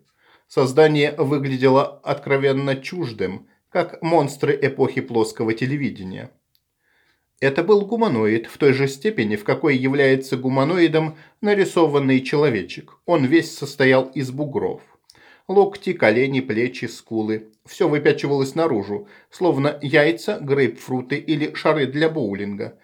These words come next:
Лишенная волос голова раздувалась и вытягивалась к затылку, как при гидроцефалии.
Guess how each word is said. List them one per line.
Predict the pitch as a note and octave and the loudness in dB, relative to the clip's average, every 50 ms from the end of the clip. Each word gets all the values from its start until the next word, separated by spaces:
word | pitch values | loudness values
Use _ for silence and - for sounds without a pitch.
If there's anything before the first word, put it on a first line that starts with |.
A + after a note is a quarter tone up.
| _ _ _ _ _ | _ _ _ _ _
Лишенная | - A#2 A#2+ - - D3+ C3+ C3 B2+ B2+ B2+ B2 | -4 -4 -4 0 2 2 4 4 4 4 2 4
волос | B2 C3+ C3 C3 B2+ A#2+ B2+ | 4 4 4 4 0 -2 -2
голова | A#2+ B2+ C3 C#3 D3 F#3 G3 G3 - - _ _ _ _ | -2 0 2 2 2 2 0 0 -2 -10 _ _ _ _
раздувалась | - A#3 G#3 - - - E3+ D3+ D#3 D#3 D3+ D#3 D#3 D3+ - | 0 0 0 0 2 -2 2 4 4 4 6 4 2 2 0
и | C#3 | 2
вытягивалась | B2+ B2+ B2+ C3 B2 - B2+ A#2 A#2+ A#2+ B2 B2 - | 2 2 4 4 2 2 2 0 0 0 0 -2 -6
к | - - | -10 -8
затылку, | A#2 C3 C3 B2+ - F3 F3+ E3 C3 - - - G2 - | -2 -2 -2 0 0 0 0 0 -2 -4 -6 -8 -8 -8
как | - - B2 A2+ A#2 - - | -4 -2 -2 -2 -2 -4 -8
при | - B2+ B2 A2+ | -6 -4 -4 -4
гидроцефалии. | A2 A2+ A#2+ A#2 A#2+ A#2+ A#2+ A2+ - - D3+ - - B2+ G2 F#2 F#2+ G#2 - - | -4 -4 -6 -4 -4 -6 -8 -6 -6 -8 -8 -4 -2 -4 -4 -4 -6 -12 -14 -16